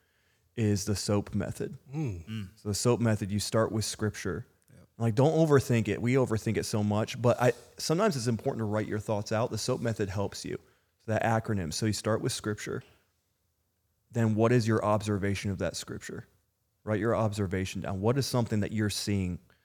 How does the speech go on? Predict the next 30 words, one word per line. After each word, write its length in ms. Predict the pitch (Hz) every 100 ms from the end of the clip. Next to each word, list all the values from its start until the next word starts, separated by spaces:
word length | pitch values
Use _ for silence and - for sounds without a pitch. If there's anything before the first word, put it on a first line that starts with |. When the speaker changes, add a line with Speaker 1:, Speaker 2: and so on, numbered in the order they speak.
| _ -
Speaker 1:
Maybe 220 | 113 117
a 60 |
different 420 | 104 113 107 92 101
viewpoint. 500 | 107 107 107 101 110
Maybe 200 | 110 120
you're 100 | 110
seeing 280 | - 113 107
something 400 | - 107 107 98
different, 320 | 107 110 -
maybe 240 | 117 117
for 120 | -
the 80 | 104
first 360 | - 107 107 -
time. 320 | 104 62 - - _ _ _ 135
Again, 180 | 147
I 80 | 131
think 160 | 131 127
it's 120 | 120
important 300 | 117 127 107
to 60 | 107
pray 260 | - 110 110
first, 260 | 113 113
like, 100 | 110
"Okay, 160 | 104 110
God, 240 | 98 107
reveal 340 | 104 101 110 110
your 120 | 98
word 300 | 104 113 120
to 100 | 131
me," 240 | 127 131